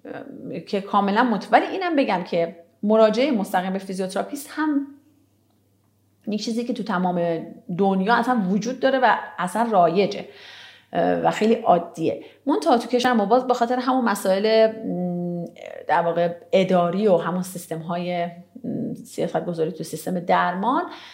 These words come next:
م، بح-، چیز اینه که شما، م، تا اونجا که ممکنه مریض مستقیم به قول ماها دایرکت نباید به فیزیوتراپیست مراجعه کنه، اول پزشک ارجاع بده، بعد فیزیوتراپیست انجام بده.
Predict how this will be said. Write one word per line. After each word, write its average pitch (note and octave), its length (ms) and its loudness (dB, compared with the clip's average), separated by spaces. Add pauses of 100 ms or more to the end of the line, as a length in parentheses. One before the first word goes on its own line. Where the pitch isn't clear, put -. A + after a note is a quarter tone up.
(300)
م، G3 380 0
بح-، A#3+ 480 2
چیز G4+ 220 -4
اینه G4+ 220 -4
که G4 120 -4
شما، C#4+ 360 0
م، G#3 460 -2
تا A3 140 0
اونجا A3 300 0
که A3 140 -2
ممکنه A3+ 580 2
مریض C4 380 2
مستقیم A3 760 -2
به G#3+ 60 0
قول G3+ 140 -2
ماها G3+ 200 -2
دایرکت F#3+ 520 0
نباید D#3 340 0
به - 80 -4 (220)
فیزیوتراپیست C3 500 -10
مراجعه - 360 -12
کنه، - 220 -16
اول G3+ 320 4
پزشک G#3+ 420 0 (100)
ارجاع F#4 360 0
بده، E4 100 -2
بعد G3+ 220 2
فیزیوتراپیست - 680 -14
انجام - 380 -16
بده. - 140 -16